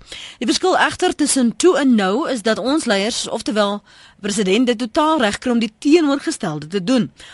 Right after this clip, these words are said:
Waar ons was met wederwysige aanvaarding en ondersteuning, is nou weer op 'n punt waar daar geen eenheid in die parlement is nie. Miskien moet ons huidige leiers hulle eie agendas begin terugskuif en die land se toekoms eerder begin nastreef,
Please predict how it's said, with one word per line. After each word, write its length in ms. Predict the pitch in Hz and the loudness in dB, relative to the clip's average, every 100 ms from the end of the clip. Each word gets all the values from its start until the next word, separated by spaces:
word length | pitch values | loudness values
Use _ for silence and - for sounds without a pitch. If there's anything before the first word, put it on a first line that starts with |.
| - | -14
Waar 280 | 170 208 214 | -2 0 2
ons 180 | 196 156 175 | 0 -2 0
was 300 | 240 - 220 | 0 0 -4
met 160 | 180 | -4
wederwysige 560 | 156 214 262 254 - - | -2 -2 0 -2 -2 -2
aanvaarding 800 | 190 175 - 262 269 262 247 196 | -2 -4 -4 0 0 0 -4 -4
en 80 | 196 | -4
ondersteuning, 600 | 202 208 - 330 330 302 - - - | -4 -4 2 4 4 0 -6 -12 -6
is 100 | 233 | 0
nou 160 | 226 240 | 2 2
weer 280 | 180 240 247 | 2 2 2
op 160 | 233 240 | 0 -4
'n 100 | - | 0
punt 240 | 254 233 | 2 2
waar 220 | 190 190 | 2 0
daar 180 | 175 208 | 2 0
geen 420 | - - 330 330 | -2 0 4 4
eenheid 340 | 202 208 190 - | 4 0 0 -2
in 80 | 185 | -6
die 100 | 180 | -2
parlement 460 | 202 196 170 160 | -2 -2 -4 -4
is 140 | 156 - | -6 -6
nie. 160 | 156 - - - - | -8 -10 -20 -18 -8
Miskien 260 | 180 233 | -2 0
moet 120 | 214 | 2
ons 160 | 202 180 | 0 -4
huidige 400 | 165 208 262 285 | 0 2 2 2
leiers 320 | 196 185 185 | 0 0 -2
hulle 200 | 185 185 - | -4 -4 0
eie 220 | 311 - | 2 2
agendas 460 | 220 233 190 180 | -2 -4 -4 -4
begin 300 | 156 156 165 | -6 -8 -8
terugskuif 460 | - 311 - 311 302 - - - | -4 -4 -2 0 -2 -4 -20 -8
en 100 | 226 | -2
die 100 | 233 | 2
land 260 | 208 220 240 | 2 0 -2
se 60 | |
toekoms 400 | 233 233 233 220 | -6 -2 -2 -2
eerder 260 | 214 190 196 | -4 -4 -4
begin 240 | 208 240 | -2 -2
nastreef, 600 | 240 262 269 - 190 156 | 0 0 -2 -4 -4 -6